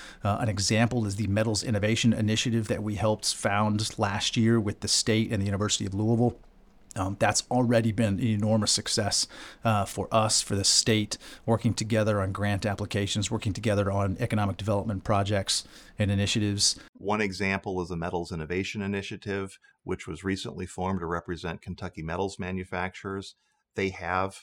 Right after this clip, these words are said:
Speaker 2: many needs, including some common needs,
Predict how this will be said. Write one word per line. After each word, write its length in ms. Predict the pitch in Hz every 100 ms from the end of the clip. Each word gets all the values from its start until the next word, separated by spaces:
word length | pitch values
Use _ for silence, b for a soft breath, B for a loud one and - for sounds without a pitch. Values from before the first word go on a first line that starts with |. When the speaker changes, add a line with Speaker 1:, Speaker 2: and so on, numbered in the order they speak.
| _
Speaker 2:
many 360 | 82 90 92 101
needs, 440 | 95 90 101 110
including 400 | 95 85 98 92
some 180 | 87 90
common 460 | 85 90 87 92 98
needs, 400 | 98 110 110